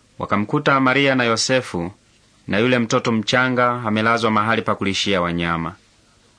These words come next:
Hao wachungaji walipomuona mtoto huyo, wakawajulisha wote habari waliokuwa wamesikia juu yake. Wote waliosikia hayo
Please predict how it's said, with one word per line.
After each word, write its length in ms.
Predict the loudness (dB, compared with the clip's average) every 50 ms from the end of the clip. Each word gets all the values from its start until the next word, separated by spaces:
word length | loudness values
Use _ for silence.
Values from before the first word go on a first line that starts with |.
| _ _ _ _ _ _
Hao 260 | 0 2 4 4 4
wachungaji 540 | 4 2 0 0 0 2 2 2 2 2 2
walipomuona 760 | 2 2 2 0 0 0 0 2 2 2 2 2 2 2 0 0
mtoto 420 | -2 -2 -2 -2 -2 0 0 0
huyo, 400 | 0 0 0 0 0 -2 -2 -6 -10 _ _ _ _ _ _ _ _ _ _ _ -4
wakawajulisha 760 | -4 -2 0 2 2 2 2 2 2 0 0 0 0 0 2
wote 360 | 2 4 4 4 2 2 0
habari 420 | 0 0 2 2 2 2 2 2 2
waliokuwa 800 | 0 2 0 0 -2 -2 0 0 2 2 2 2 0 0 -4 -8 _ _ _ _ _ _ _ _ _ -6
wamesikia 960 | -2 -2 0 0 0 -2 -4 -4 -6 -4 0 0 2 2 2 2 2 0 -2
juu 280 | -4 -4 -2 0 2 2
yake. 480 | 2 2 0 -2 -2 -4 -8 -12 -12 -12 _ _ _ _ _ -20 -20 _ _ _ _ _ _ _ _ _ _ _ -20 -14 -6
Wote 560 | -2 0 2 2 2 2 0 0 0 0 0 0
waliosikia 760 | 0 0 0 0 2 0 0 0 -2 -4 -4 -2 0 0 2
hayo 400 | 2 2 2 2 2 0 -2 -6